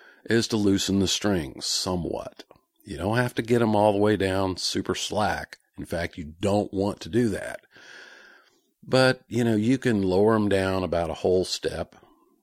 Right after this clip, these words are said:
get your G string down to about an F, and just take some of the tension off, and that takes some of the downforce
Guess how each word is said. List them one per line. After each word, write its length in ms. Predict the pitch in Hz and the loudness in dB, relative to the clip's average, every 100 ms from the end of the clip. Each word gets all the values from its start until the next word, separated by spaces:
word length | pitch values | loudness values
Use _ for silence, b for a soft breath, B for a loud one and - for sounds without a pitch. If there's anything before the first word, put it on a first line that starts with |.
| - | -10
get 200 | 95 - | -8 -6
your 100 | 78 | -8
G 240 | 78 92 95 | -4 -2 -2
string 580 | - 92 90 92 92 | -2 -2 -2 -2 -2
down 260 | 80 76 80 | -4 -8 -6
to 80 | 92 | -4
about 240 | 80 82 | -2 -2
an 100 | 92 | -2
F, 640 | 90 82 92 101 - - - | -2 -2 -2 -6 -14 -18 -14
and 120 | 82 B B B | -14 B B B
just 240 | 127 - | -8 -8
take 260 | 117 120 - | -4 -4 0
some 240 | - 120 | 2 4
of 80 | 113 | 2
the 80 | 117 | 0
tension 420 | - 110 - 78 | -2 -4 -2 -6
off, 280 | 78 - - | -8 -10 -8
and 80 | 98 | -6
that 180 | 107 | -6
takes 280 | - 113 - | -4 -4 -2
some 160 | 117 95 | 0 0
of 60 | |
the 100 | 90 | 0
downforce 960 | 76 98 113 107 - 76 - - - | 0 2 2 0 -2 -6 -6 -4 -4